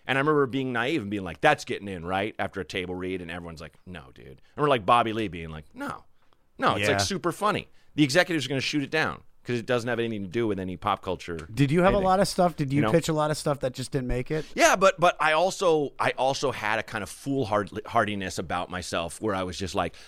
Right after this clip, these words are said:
Speaker 1: "I just like silly bullshit. So let me, let me make, uh, let me make, uh, uh, something up that's, that, that's weird." Some of it was, like, kind of based on my life, but it was also, like, I, I loved, I re-, that's the thing I really miss.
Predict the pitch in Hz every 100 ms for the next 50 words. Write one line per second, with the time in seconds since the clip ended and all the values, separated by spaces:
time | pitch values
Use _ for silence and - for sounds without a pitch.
0 | - 185 233 - 151 135 - - - -
1 | 143 117 92 120 123 - 80 - - 104
2 | 104 131 127 - 123 147 135 120 - -
3 | 104 95 90 - - - - _ _ _
4 | 123 139 139 135 - 113 113 - 113 110
5 | 139 120 113 110 - 104 - 120 107 -
6 | 110 95 117 101 - 220 196 139 143 135
7 | 113 113 113 - 107 95 92 110 139 127
8 | 110 120 131 - 104 95 - - - -
9 | - 143 147 - 139 147 135 135 147 160
10 | 156 - - 135 175 - 202 - 180 165
11 | 139 131 131 113 107 85 - -